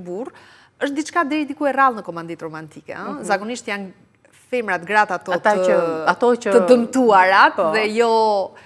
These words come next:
Speaker 1: dhe jo çunat, dhe në këtë rast është kështu dhe mua më ka pëlqyer shumë ai si personazh dhe mënyra se si këta të dy përpiqen të shpëtojnë njëri tjetrin. Dhe ja arrin apo jo, pastaj duhet,
Speaker 2: Dhe
Speaker 1: duhet
Speaker 2: e
Speaker 1: lexuar
Speaker 2: arrin
Speaker 1: libri.
Speaker 2: apo jo, ë, të bëjmë për vete njëri tjetrin,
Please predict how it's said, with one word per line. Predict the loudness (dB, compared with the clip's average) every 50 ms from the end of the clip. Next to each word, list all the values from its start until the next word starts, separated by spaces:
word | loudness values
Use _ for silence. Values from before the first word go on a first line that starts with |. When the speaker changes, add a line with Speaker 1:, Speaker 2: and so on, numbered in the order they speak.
| -20 -20 -20 -20 _
Speaker 1:
dhe | -14 -12 -10 -8 -8
jo | -8 -10
çunat, | -12 -14 -16 -14 -12 -12 -12
dhe | -12 -12
në | -14 -16 -14
këtë | -12 -8 -4
rast | -4 -4 -4 -6 -8 -14
është | -18 -18 -18
kështu | -18 -16 -14 -12
dhe | -12 -14
mua | -12 -14 -14 -16
më | -14 -16
ka | -18 -20
pëlqyer | -20 -20 -20 -20 -18
shumë | -18 -20 -18 -18
ai | -18 -16
si | -16 -16
personazh | -16 -16 -14 -6 -4 -4 -4 -4
dhe | -4
mënyra | -6 -6 -6 -4 -4 -4
se | -4 -6
si | -8 -10 -6
këta | -4 -2 -2
të | -2 -4 -8
dy | -10 -10
përpiqen | -10 -12 -12 -12 -12 -12 -12 -12 -10
të | -14 -16
shpëtojnë | -16 -18 -12 -8 -8 -8 -8 -8
njëri | -10 -10 -10 -12 -12
tjetrin. | -12 -12 -12 -12 -14 -18 -20 -20 _ _ _ _ -16
Dhe | -10 -8 -6 0
ja | 2 4 4 4
arrin | 2 -2 -4 -4
apo | -4 -4 -4 -4
jo, | -6 -6
pastaj | -6 -10 -8 -8 -8 -8 -6
duhet, | -6 -6 -6 -6
Speaker 2:
Dhe | -6 -8 -4
Speaker 1:
duhet | -2 2 2 4 4 2 2
Speaker 2:
e | 0
Speaker 1:
lexuar | 0 2 2
Speaker 2:
arrin | 2 2 0
Speaker 1:
libri. | 0 -2
Speaker 2:
apo | 0 0
jo, | 0 2 2 2 2 2
ë, | 0 0 2 2 2 4 2 0 0 -2 -4 -2
të | 0 2 2 2 0 0 2
bëjmë | 4 4 4 4 2
për | 0 0 2
vete | 4 4 4 2 0 0
njëri | 0 0 -2 -2 -2
tjetrin, | 0 0 2 2 2 0 0 0 0 0 -2